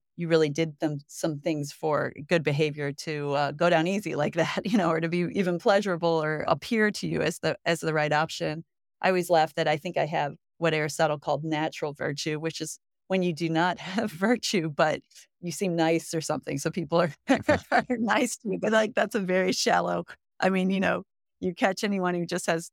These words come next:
Speaker 1: natural virtue in a difficult or surprising situation, they won't have anything to rely on, like practical rationality. So that might be a nice contrast to the person who's developed their practical rationality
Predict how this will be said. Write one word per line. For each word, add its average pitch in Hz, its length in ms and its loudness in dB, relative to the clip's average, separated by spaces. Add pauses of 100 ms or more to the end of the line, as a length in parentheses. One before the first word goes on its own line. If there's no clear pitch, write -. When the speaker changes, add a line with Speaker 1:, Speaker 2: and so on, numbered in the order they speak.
Speaker 1:
natural 170 480 0
virtue 170 360 -2
in 160 60 0
a 165 80 0
difficult 170 540 -2 (180)
or 175 60 2
surprising 180 520 0
situation, 175 720 -2
they 170 160 2
won't 190 360 0
have 202 140 4
anything 170 500 -2 (120)
to 196 100 -4
rely 165 420 2
on, 165 200 0
like 165 240 -4
practical 165 420 -2
rationality. 160 720 -2
So 190 140 -10
that 196 100 2
might 165 140 -2
be 170 80 -6
a 170 60 -2
nice 165 360 -2 (460)
contrast 208 600 0
to 214 80 -8
the 185 100 -8
person 180 340 -2
who's 165 420 -6 (360)
developed 165 420 0
their 170 100 -2
practical 160 480 -4
rationality 156 640 -4